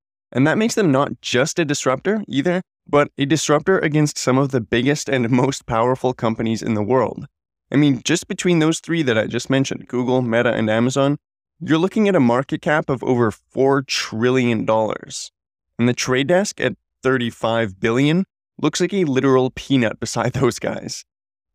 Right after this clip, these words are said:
Now, I spent a lot of the last episode talking about the advantages that The Trade Desk offers compared to that walled garden approach, and just because that was sort of a longer episode already,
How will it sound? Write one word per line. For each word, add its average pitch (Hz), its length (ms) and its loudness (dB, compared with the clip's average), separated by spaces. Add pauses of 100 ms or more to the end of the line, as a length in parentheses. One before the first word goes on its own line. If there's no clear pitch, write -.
(140)
Now, 131 100 2
I 151 80 2
spent 180 280 -2
a 165 60 4
lot 123 300 2
of 139 80 -4
the 135 100 2
last 123 340 0
episode 127 420 0
talking 127 340 -2
about 113 240 0
the 117 120 -2
advantages 117 640 0
that - 160 -14
The - 100 -8
Trade 113 360 -2
Desk 110 280 -2
offers 110 360 -2
compared 113 400 -4
to - 60 -8
that 104 260 -2
walled 110 340 0
garden 110 340 0
approach, 147 460 -2 (360)
and 135 100 4
just 170 160 0
because 196 240 0
that 160 140 2
was 143 120 0
sort 135 200 2
of 120 80 -2
a 117 80 2
longer 127 500 2
episode 120 420 0
already, 131 460 2